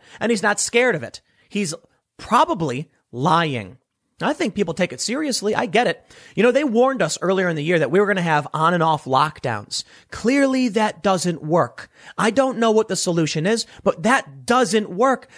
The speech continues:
because the economic lockdowns are also bad for people. Suicides, my friends. Tragedy. Eleven-year-old boy takes his own life during Zoom class. Why? They say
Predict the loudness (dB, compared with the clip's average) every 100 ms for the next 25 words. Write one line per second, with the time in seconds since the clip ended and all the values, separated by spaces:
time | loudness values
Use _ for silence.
0 | -8 -2 2 2 0 -2 -2 0 -2 0
1 | 2 0 2 0 2 2 2 2 2 2
2 | 0 0 0 -2 0 0 0 0 0 -2
3 | -6 -4 -4 -6 _ _ _ _ _ -10
4 | 0 2 2 0 0 0 -4 -8 -8 0
5 | 0 0 -4 -8 _ _ _ _ _ _
6 | _ _ -4 -2 -2 -6 -10 _ _ _
7 | _ _ -20 _ _ _ -2 2 2 2
8 | 4 4 4 2 2 2 0 -2 -2 0
9 | -2 -2 0 2 2 2 2 2 0 -2
10 | 0 2 0 -2 -2 0 0 -2 -4 -2
11 | -2 -2 -2 -4 -6 _ _ _ _ -8
12 | 0 2 2 0 -4 -16 _ _ _ _
13 | _ _ _ -4 0 2 2 0